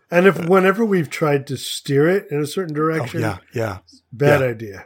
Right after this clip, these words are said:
Speaker 1: Bad.
Speaker 2: It's a bad idea. It's a horrible idea. Like, uh, I think I,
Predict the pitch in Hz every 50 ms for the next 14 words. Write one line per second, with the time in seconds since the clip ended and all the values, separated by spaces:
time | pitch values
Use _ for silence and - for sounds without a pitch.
0 | _ _ 139 135 131 135 123 - 139 110 98 - 135 113 120 131 127 120 110 107
1 | - 208 233 135 110 104 107 - - 147 117 113 127 139 165 180 165 151 123 110
2 | 104 104 107 110 101 101 101 101 - - - 110 110 - - - _ _ _ _
3 | _ _ _ _ _ _ _ _ - 120 117 117 120 - - 135 120 - - _
4 | - 131 135 143